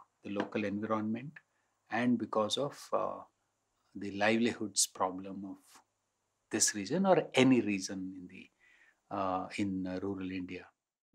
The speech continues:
I said I needed to do something about it, more importantly than doing theatre. And that's when, it took me a year actually.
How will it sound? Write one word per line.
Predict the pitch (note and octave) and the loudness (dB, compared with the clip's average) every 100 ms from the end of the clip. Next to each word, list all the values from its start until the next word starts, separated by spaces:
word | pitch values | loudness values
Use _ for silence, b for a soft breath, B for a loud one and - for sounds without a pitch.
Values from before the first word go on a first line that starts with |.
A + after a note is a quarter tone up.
| C#3 - _ _ _ - | -20 -20 _ _ _ -8
I | A2+ | -2
said | A#2+ - B2 A#2 A2+ - _ _ - | 4 4 4 2 -2 -10 _ _ -4
I | A2+ C3 | 0 2
needed | B2 A#2+ A#2 A#2 | 2 0 -2 -6
to | A2+ | -4
do | A2 | -2
something | A2 - - D#3+ D3 C3 | -2 0 0 0 0 0
about | G2+ F#2 F2 | 0 -2 -4
it, | G2+ G2 - _ _ _ | -8 -8 -10 _ _ _
more | A2+ B2+ C3+ | 4 8 8
importantly | A#2+ A#2+ A2 - G#2+ F#2+ G#2+ F#2+ | 6 4 2 2 -10 -8 -6 -4
than | G2 F#2 F#2 | -4 -4 -6
doing | F#2 G2 A2 - _ - | -8 -10 -10 -14 _ -10
theatre. | G#2+ F2 - - _ _ _ _ _ _ _ _ _ _ _ _ _ G#2 | -6 -6 -6 -20 _ _ _ _ _ _ _ _ _ _ _ _ _ -6
And | G#2 | 2
that's | A#2 - - | 4 6 8
when, | D3 G2 G#2+ B2 _ - | 8 8 0 -10 _ -4
it | - | 2
took | D#3 E3 | 2 4
me | E3 | 2
a | A#2+ | 4
year | G2+ B2 B2+ | 4 6 6
actually. | G2 - - G2 - | 4 -6 -10 -10 -12